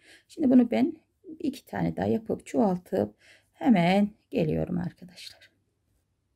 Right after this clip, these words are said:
Evet arkadaşlar, bakın modelimi bu şekilde sizler için hazırladım ve bu da daha önce hazırladım.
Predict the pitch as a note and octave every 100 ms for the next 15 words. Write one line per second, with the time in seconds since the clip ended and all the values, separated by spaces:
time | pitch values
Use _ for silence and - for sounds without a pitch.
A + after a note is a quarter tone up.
0 | _ _ _ _ _ _ _ _ D3+ D3+
1 | - F3+ _ F#3 - - _ _ - _
2 | _ - B3+ F#3+ - - C4 - - -
3 | F3 _ _ - B3 B3 _ _ _ _
4 | _ _ _ _ _ _ _ _ - A3
5 | F#3 E3+ D#3+ - E3 D#3 A3+ A3+ A3+ A3+
6 | A3 A3 A#3 B3 _ _ _ _ _ A#3
7 | G3 G3 G#3+ _ _ _ A3+ F3+ F3 B3
8 | - _ A3+ F3 E3 D#3+ F3+ F#3 G3 G3
9 | G3+ F#3+ G#3+ G#3+